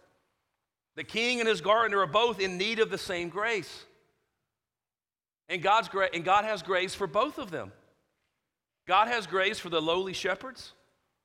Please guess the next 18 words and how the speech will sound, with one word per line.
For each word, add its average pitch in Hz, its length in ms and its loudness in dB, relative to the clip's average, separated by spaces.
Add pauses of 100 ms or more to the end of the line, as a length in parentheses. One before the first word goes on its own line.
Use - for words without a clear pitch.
and 143 100 -12
God 175 240 4
has 190 240 -4
grace 165 340 -2
for 160 120 -10
sinners 156 420 -6
like 143 240 -4
you 170 300 -6
and 139 100 -6
like 127 220 -8
me. 160 320 -10 (760)
If 160 140 -6
only 208 240 4
we 208 80 -2
will 202 160 0
see 226 320 -2
our 202 200 4
need 196 460 -6